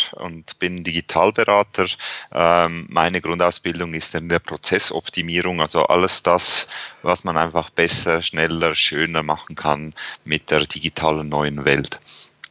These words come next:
Und das war auch ein bisschen der Punkt, wo ich, äh, zum ersten Mal mit der Optimierung der Workforce in Kontakt kam, äh, als ich in diversen Projekten einfach die,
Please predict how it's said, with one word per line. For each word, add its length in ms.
Und 140
das 100
war 220
auch 160
ein 120
bisschen 440
der 160
Punkt, 420
wo 320
ich, 280
äh, 200
zum 200
ersten 480
Mal 400
mit 260
der 160
Optimierung 880
der 220
Workforce 640
in 100
Kontakt 520
kam, 360
äh, 20
als 840
ich 280
in 380
diversen 580
Projekten 960
einfach 440
die, 380